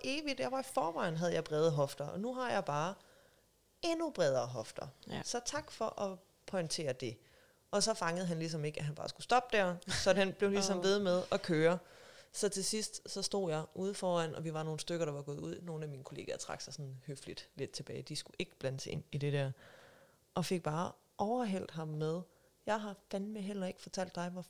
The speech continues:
Speaker 1: fucking fed du er blevet de sidste par fjorten dage," eller sådan et eller andet. Og dagen efter, da jeg mødte ind på mit kontor, der stod der sådan et go-kart,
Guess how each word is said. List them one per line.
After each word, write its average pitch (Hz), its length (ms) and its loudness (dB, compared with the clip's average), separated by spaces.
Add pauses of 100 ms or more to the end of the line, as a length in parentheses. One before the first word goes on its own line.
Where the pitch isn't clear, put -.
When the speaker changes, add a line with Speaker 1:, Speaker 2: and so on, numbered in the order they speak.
Speaker 1:
fucking 190 340 -2
fed 202 240 4
du 175 140 -2
er 175 40 -4
blevet 175 280 2
de 175 80 -2
sidste 180 340 -4
par 165 140 0
fjorten 175 380 4
dage," 160 360 0
eller 147 180 0
sådan 175 140 -2
et - 60 2
eller 160 160 4
andet. 147 200 0 (1000)
Og 196 140 8
dagen 190 200 8
efter, 180 260 4
da 175 80 0
jeg 151 160 2
mødte 156 220 2
ind 165 120 -2
på 160 80 -2
mit 147 160 -4
kontor, 214 540 2
der 190 80 -2
stod 170 240 -2
der - 60 -6
sådan 156 140 -4
et 151 100 -4
go-kart, 170 520 2